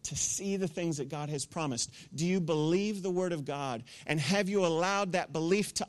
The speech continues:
honestly challenge yourself to say, "No, I don't believe"? And that's okay. I don't believe half of the things that he says. But you know, when I come, I have to lay down what I think. And I say, "God,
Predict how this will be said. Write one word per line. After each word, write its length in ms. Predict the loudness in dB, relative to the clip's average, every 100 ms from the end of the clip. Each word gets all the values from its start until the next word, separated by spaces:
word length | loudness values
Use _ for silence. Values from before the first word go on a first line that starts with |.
| 0
honestly 540 | 2 4 2 2 2
challenge 380 | 2 2 2 2
yourself 320 | 0 0 0
to 100 | -2
say, 220 | 0 0
"No, 160 | 0 0
I 80 | -2
don't 260 | -4 -6
believe"? 220 | -4 -4
And 80 | -4
that's 160 | -6 -8
okay. 420 | -6 -2 0 0 -4 -18 -18 -10
I 60 | -4
don't 180 | -2
believe 220 | 4 4 4
half 320 | 0 0 0
of 100 | 0
the 80 | 2
things 280 | 4 4
that 100 | 4
he 80 | 4
says. 560 | 4 4 2 2 -2 -4 _ _ _ -20 -6 0
But 140 | 6
you 80 | 6
know, 140 | 6
when 140 | 6 4
I 120 | 2
come, 400 | 0 0 0 -4 -10 _ _ _ _ _
I 80 | -2
have 220 | 0 0 0
to 80 |
lay 360 | 0 2 4 4
down 420 | 4 4 4 2
what 100 | 0
I 220 | -2 -2
think. 380 | -4 -4 -4 -6
And 100 | -4
I 40 | -2
say, 180 | 0 -2
"God, 340 | -2 -2 -4